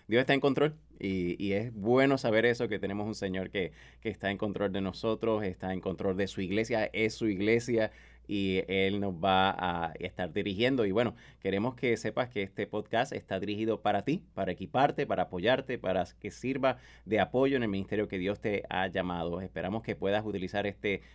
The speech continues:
podcast no solamente para, para tú beneficiarte, pero también para aquellos que están liderando, o aquellos servidores que están en, dentro de tu ministerio, o amigos. En, en fin, queremos que esto sea de apoyo a la iglesia del Señor en tiempos como de hoy.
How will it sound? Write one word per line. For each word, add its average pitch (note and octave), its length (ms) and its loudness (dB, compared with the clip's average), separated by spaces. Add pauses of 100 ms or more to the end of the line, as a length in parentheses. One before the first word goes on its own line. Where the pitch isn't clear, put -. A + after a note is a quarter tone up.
(120)
podcast B2 380 2
no B2+ 80 -2
solamente C3+ 560 -2
para, G#2+ 320 6
para G2 240 0
tú D#3+ 120 4
beneficiarte, C3 600 0
pero A2 220 -4
también G2 280 -2
para G2 200 -2
aquellos G2 320 -2
que G#2 180 -2 (180)
están G2 320 -4
liderando, B2+ 600 0
o F#2+ 40 2
aquellos F#2+ 460 -2 (180)
servidores G2+ 640 2
que G2+ 100 -8
están G2+ 260 -4
en, F#2+ 160 -6
dentro G2 260 -4
de F#2+ 100 0
tu F2+ 100 -6
ministerio, C3 680 2 (200)
o F2+ 140 0
amigos. D3+ 440 2 (160)
En, F2+ 200 -8
en A#2 120 0
fin, C3+ 340 2
queremos B2+ 360 -2
que D3 80 -4
esto C3+ 180 -6
sea G#2 240 -2
de G#2 60 -2
apoyo G2 340 -2 (300)
a G2+ 100 0
la F#2+ 120 2
iglesia F#2+ 360 -2
del F#2+ 120 0
Señor G2 360 -4
en F#2+ 220 -6
tiempos F#2+ 300 -6
como F2+ 260 -6
de E2 100 -6
hoy. - 80 -10